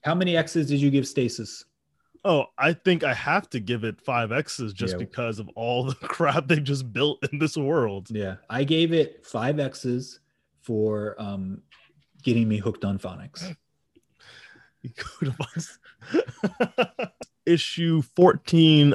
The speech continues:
Speaker 2: of X-Men, but part twelve of the series, of the event.
Speaker 1: Yes.
Speaker 2: So we have, oh, go ahead.
Speaker 1: Oh, is that going? Okay.
Speaker 2: Yeah.
Speaker 1: So
Speaker 2: <laughs> Yeah,
Speaker 1: our,
Speaker 2: I'm doing the last three.
Speaker 1: uh, our cast of characters here, they are, uh,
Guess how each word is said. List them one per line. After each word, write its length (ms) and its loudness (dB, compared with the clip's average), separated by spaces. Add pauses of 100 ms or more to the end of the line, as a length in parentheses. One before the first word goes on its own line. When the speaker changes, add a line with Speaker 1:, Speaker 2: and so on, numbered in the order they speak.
Speaker 2:
of 320 6
X-Men, 540 -6 (1000)
but 180 -2
part 280 4
twelve 420 6
of 160 -2
the 160 -2
series, 460 -6
of 160 -8
the 100 0
event. 380 -4 (320)
Speaker 1:
Yes. 320 -8
Speaker 2:
So 140 0
we 140 4
have, 640 4 (220)
oh, 120 -2
go 180 -2
ahead. 180 4 (1200)
Speaker 1:
Oh, 100 -6
is 80 -10
that 140 -10
going? 320 -8
Okay. 320 -12
Speaker 2:
Yeah. 100 -6
Speaker 1:
So 400 0
Speaker 2:
<laughs> 80 -16
Yeah, 180 2
Speaker 1:
our, 60 2
Speaker 2:
I'm 320 2
doing 140 2
the 40 4
last 220 2
three. 220 -6 (140)
Speaker 1:
uh, 180 -4
our 180 4
cast 360 2
of 140 2
characters 680 4
here, 520 2
they 200 0
are, 260 0
uh, 380 -4